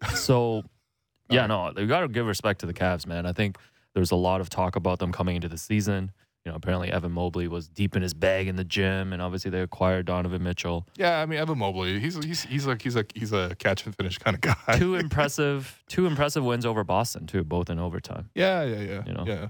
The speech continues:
Speaker 1: I mean, I, I don't know. I saw Jeff Dowtin beat
Speaker 2: Cost,
Speaker 1: Boston
Speaker 2: cost
Speaker 1: in
Speaker 2: me,
Speaker 1: overtime <laughs>
Speaker 2: cost me,
Speaker 1: twice. <laughs>
Speaker 2: cost me a little money there. Um,
Speaker 1: Oh, okay.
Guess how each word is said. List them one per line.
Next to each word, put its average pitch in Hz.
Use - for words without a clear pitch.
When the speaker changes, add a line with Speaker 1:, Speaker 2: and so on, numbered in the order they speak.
Speaker 1:
I 185
mean, 170
I, 135
I 180
don't 110
know. 90
I 113
saw 127
Jeff -
Dowtin 104
beat 95
Speaker 2:
Cost, 92
Speaker 1:
Boston -
Speaker 2:
cost 92
Speaker 1:
in 117
Speaker 2:
me, 104
Speaker 1:
overtime 113
<laughs> -
Speaker 2:
cost -
me, -
Speaker 1:
twice. -
<laughs> -
Speaker 2:
cost -
me 92
a 87
little 87
money 87
there. 90
Um, 139
Speaker 1:
Oh, 107
okay. -